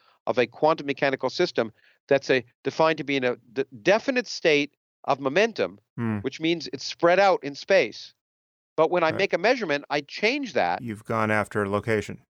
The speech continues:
Speaker 2: Yeah.
Speaker 1: I, I, I've changed it to a system where I've specified its location, and then in some sense, its, its momentum is, is, is uncertain. So I've actually, I have to make that physical change. And it is true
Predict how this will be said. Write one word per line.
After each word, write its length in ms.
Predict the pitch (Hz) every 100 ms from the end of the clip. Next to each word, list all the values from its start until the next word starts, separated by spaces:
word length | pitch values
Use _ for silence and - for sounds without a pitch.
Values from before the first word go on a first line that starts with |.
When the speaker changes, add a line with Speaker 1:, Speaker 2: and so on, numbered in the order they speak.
| _ -
Speaker 2:
Yeah. 160 | 104 - -
Speaker 1:
I, 140 | 156 156
I, 160 | 156 -
I've 200 | 151 139
changed 360 | - 226 294 208
it 100 | -
to 120 | 180
a 40 |
system 460 | - 185 - 156 160 _ _
where 160 | 135 165
I've 220 | 156 156
specified 800 | - - 180 - 165 160 147 139 - _ _
its 320 | - 156 - -
location, 540 | 131 147 196 220 - 131
and 120 | 135
then 140 | 139
in 100 | 135
some 180 | - 131
sense, 260 | 139 123 131
its, 160 | - -
its 200 | 127 -
momentum 420 | 135 170 170 107
is, 200 | 101 - _ _ _
is, 280 | 110 113 107 -
is 220 | 107 101
uncertain. 520 | 110 - 107 90 92 - _ -
So 160 | 180
I've 160 | 160 147
actually, 380 | 175 - 165 - -
I 60 | 139
have 300 | 143 190 -
to 80 | 170
make 240 | 165 -
that 160 | 143 -
physical 400 | 165 147 147 143
change. 520 | 165 156 101 85 - _ _ _ -
And 260 | 143 135 - _ _ -
it 120 | 151
is 140 | 147
true 540 | - - 233 208 147